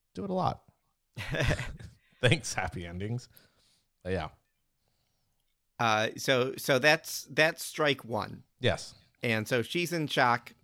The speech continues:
Speaker 2: and Brad is, Brad is stabbed in the leg.
Speaker 1: Yes.
Speaker 2: And so they've got these two situations that they have to solve.
Speaker 1: Yep.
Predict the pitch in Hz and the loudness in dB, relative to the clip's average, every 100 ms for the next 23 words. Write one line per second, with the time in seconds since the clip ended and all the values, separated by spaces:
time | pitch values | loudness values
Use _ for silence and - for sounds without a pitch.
0 | _ _ _ - 117 110 107 107 110 - | _ _ _ -4 -2 0 -2 -4 -8 -14
1 | - 123 127 127 127 131 135 156 _ 127 | -18 -2 6 8 10 8 4 -6 _ 0
2 | 113 110 107 107 101 - - _ _ _ | 2 2 2 0 -4 -12 -18 _ _ _
3 | _ _ - 123 - 123 127 131 123 - | _ _ -16 -10 4 10 10 8 4 4
4 | 120 113 110 107 101 98 95 - - - | 4 4 2 -2 -2 -2 -2 -6 -16 -6
5 | 87 - - - _ _ _ _ _ _ | -6 -6 -12 -16 _ _ _ _ _ _
6 | _ - 123 110 110 110 107 - _ _ | _ 0 4 6 6 2 -2 -8 _ _
7 | _ _ _ - 143 120 117 113 113 135 | _ _ _ 0 4 6 6 6 4 4
8 | 113 - 175 160 151 131 117 110 110 101 | -2 0 0 0 -2 2 2 0 -4 -4
9 | 104 104 - 104 - - - _ - 113 | -4 -2 -4 -6 -8 -8 -12 _ 2 2
10 | - | 2